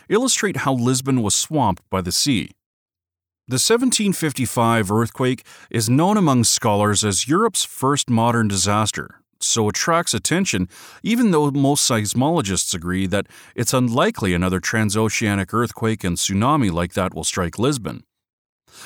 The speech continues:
Baptista has also modeled other historical tsunami disasters in Lisbon, including a less powerful earthquake that struck directly below the city in fifteen thirty-one. She determined that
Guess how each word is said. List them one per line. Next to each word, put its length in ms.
Baptista 580
has 220
also 400
modeled 440
other 280
historical 580
tsunami 500
disasters 720
in 80
Lisbon, 460
including 480
a 80
less 440
powerful 680
earthquake 520
that 140
struck 380
directly 420
below 320
the 100
city 420
in 220
fifteen 460
thirty-one. 640
She 220
determined 540
that 140